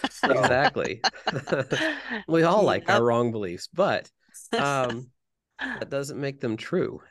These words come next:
Speaker 2: And, um,
Speaker 3: Right.
Speaker 2: unfortunately, you know, we live in a world where we're presented with lots of different truth claims, and we are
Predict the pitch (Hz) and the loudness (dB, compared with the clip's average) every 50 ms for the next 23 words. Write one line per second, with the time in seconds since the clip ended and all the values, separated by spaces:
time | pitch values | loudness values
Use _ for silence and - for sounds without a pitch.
0 | _ _ - 139 131 131 131 131 131 127 127 123 120 117 117 120 127 123 - - | _ _ -2 0 2 2 2 2 2 2 2 2 2 2 0 0 -2 -2 -2 0
1 | 143 143 139 139 - 165 185 226 - - - 95 82 110 120 123 135 143 127 123 | 0 0 -2 -2 0 0 0 0 -2 -4 -4 -2 -2 -2 -2 -2 -2 -2 0 0
2 | 120 120 135 131 127 143 151 160 135 113 104 98 101 113 139 185 165 131 123 120 | 2 2 0 0 0 -2 -2 -2 -2 -2 -2 -2 -2 -2 -2 0 0 0 0 2
3 | 120 117 127 135 131 - 120 107 95 - 131 175 - 156 123 113 104 - 113 107 | 2 2 0 0 -4 -6 -8 -8 -6 -6 -6 -6 -6 -6 -6 -6 -6 -4 -2 -2
4 | 107 123 123 - - 120 120 - 123 107 - - - 131 143 185 180 - 120 104 | -2 -2 -2 -4 -6 -6 -4 -4 -4 -6 -4 -4 -4 -2 -2 -2 -2 -2 -2 -2
5 | 110 113 120 117 117 131 139 143 151 - _ - 120 127 127 123 107 - | -2 -2 -2 0 0 0 -2 -4 -6 -10 _ -8 -4 -2 0 0 -2 -2